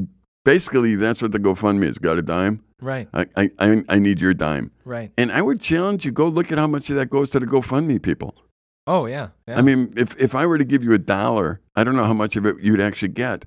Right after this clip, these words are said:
Speaker 2: I
Speaker 1: But
Speaker 2: wanna say it's six or seven percent goes to,
Speaker 1: Yeah,
Speaker 2: goes to the
Speaker 1: yeah.
Speaker 2: website,
Speaker 1: So
Speaker 2: but
Speaker 1: a lot of
Speaker 2: you'd
Speaker 1: it
Speaker 2: have
Speaker 1: goes
Speaker 2: to check
Speaker 1: away
Speaker 2: it out.
Speaker 1: right away, so you're not getting the whole thing. If I actually wanna give you money, Jason, I'd rather hand it to you.
Speaker 2: Right.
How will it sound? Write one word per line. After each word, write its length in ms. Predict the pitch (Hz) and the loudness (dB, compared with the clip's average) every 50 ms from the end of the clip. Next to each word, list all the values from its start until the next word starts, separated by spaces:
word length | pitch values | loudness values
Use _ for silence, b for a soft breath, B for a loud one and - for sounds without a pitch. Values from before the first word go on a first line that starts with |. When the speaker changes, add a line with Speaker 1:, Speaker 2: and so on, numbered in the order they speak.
| - _ | -16 _
Speaker 2:
I 40 | - | -8
Speaker 1:
But 100 | 110 110 | 0 0
Speaker 2:
wanna 160 | 117 180 180 | 0 0 0
say 240 | - - - 156 147 | -6 -8 -8 -6 -6
it's 140 | 143 139 - | -8 -10 -10
six 340 | - - - 143 - - - | -14 -12 -12 -12 -12 -14 -14
or 40 | 139 | -14
seven 280 | - - 135 123 123 | -10 -10 -10 -12 -10
percent 400 | - 117 104 - - 120 107 107 | -14 -14 -14 -12 -12 -12 -12 -12
goes 220 | 95 107 104 101 98 | -14 -14 -16 -14 -14
to, 260 | - 101 98 98 95 - | -14 -14 -14 -16 -8 -4
Speaker 1:
Yeah, 80 | 117 120 | -4 -4
Speaker 2:
goes 100 | 107 107 | -4 -2
to 60 | 104 | -2
the 60 | 127 | -2
Speaker 1:
yeah. 120 | 147 139 | 0 0
Speaker 2:
website, 280 | 80 - 87 87 90 - | -2 -4 -8 -14 -14 -8
Speaker 1:
So 180 | - - 135 117 | 0 4 4 6
Speaker 2:
but 60 | 110 | 6
Speaker 1:
a 20 | 107 | 6
lot 240 | 110 107 113 127 | 6 4 4 4
of 80 | 131 127 | 2 0
Speaker 2:
you'd 80 | 123 123 | 0 0
Speaker 1:
it 40 | |
Speaker 2:
have 40 | 120 113 | 2 2
Speaker 1:
goes 120 | 117 110 | 2 2
Speaker 2:
to 60 | 110 95 | 2 4
check 60 | 95 | 4
Speaker 1:
away 120 | 107 113 | 6 6
Speaker 2:
it 40 | 110 | 6
out. 40 | 104 | 4
Speaker 1:
right 180 | 104 98 104 107 | 4 2 2 2
away, 280 | 104 101 82 78 90 | 2 2 0 0 0
so 140 | 90 - - | -2 -2 0
you're 140 | 90 95 101 | 2 2 2
not 160 | 107 104 95 | 2 0 0
getting 180 | - 98 85 - | -2 -2 -2 -2
the 100 | 87 85 | -2 -2
whole 160 | 90 87 78 | 0 -2 -2
thing. 320 | - 71 76 76 80 85 - B B B B B B | -4 -4 -4 -4 -4 -6 -8 B B B B B B
If 140 | 113 110 127 | -2 0 0
I 160 | 131 165 185 | 0 0 0
actually 260 | 196 202 - - 160 147 | 0 -2 -4 -4 -2 -2
wanna 160 | 135 123 120 | 0 -2 -2
give 260 | 107 101 120 123 117 107 | -2 -2 -2 -2 0 2
you 140 | 113 123 | 2 2
money, 320 | 117 110 117 120 127 131 131 | 4 4 4 2 2 2 0
Jason, 460 | 120 123 123 123 120 - 127 123 - | 0 0 -2 -2 -2 -4 -6 -6 -4
I'd 180 | - 117 127 139 | -2 -2 2 4
rather 240 | 143 135 123 113 | 2 2 4 0
hand 320 | 101 98 120 120 120 113 107 | 0 0 0 0 0 0 -2
it 120 | 92 - - | -6 -4 0
to 100 | 90 80 | 0 0
you. 240 | 71 62 55 - - _ _ - | 2 0 -2 -6 -10 _ _ -12
Speaker 2:
Right. 240 | 120 123 113 104 | -8 -8 -8 -8